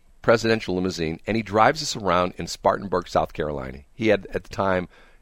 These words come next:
either a cassette player, an eight-track player in the glove compartment,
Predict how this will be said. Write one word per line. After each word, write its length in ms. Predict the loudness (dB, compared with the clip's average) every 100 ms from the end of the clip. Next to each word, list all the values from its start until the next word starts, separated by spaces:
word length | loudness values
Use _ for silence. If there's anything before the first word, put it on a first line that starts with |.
| -4
either 200 | 0 0
a 60 | -2
cassette 380 | -4 2 2
player, 240 | 4 2 2
an 60 |
eight-track 360 | -2 0 -2 0
player 260 | 0 0 -2
in 100 | -6
the 60 | 0
glove 260 | 4 4
compartment, 480 | 2 -6 -4 -6